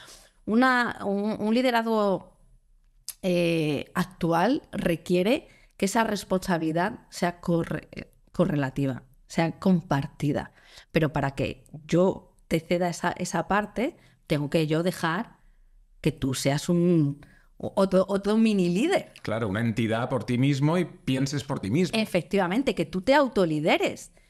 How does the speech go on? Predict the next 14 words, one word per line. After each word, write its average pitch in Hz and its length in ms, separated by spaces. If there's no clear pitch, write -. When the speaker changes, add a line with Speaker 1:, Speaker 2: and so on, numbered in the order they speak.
Speaker 1:
O - 40
sea, 170 180
para 156 180
yo 175 140
ser 294 180
un 302 120
buen 240 180
líder, 254 280
tengo 214 280
que 262 80
dejar 240 320
que 185 120
tú 247 360
también 175 600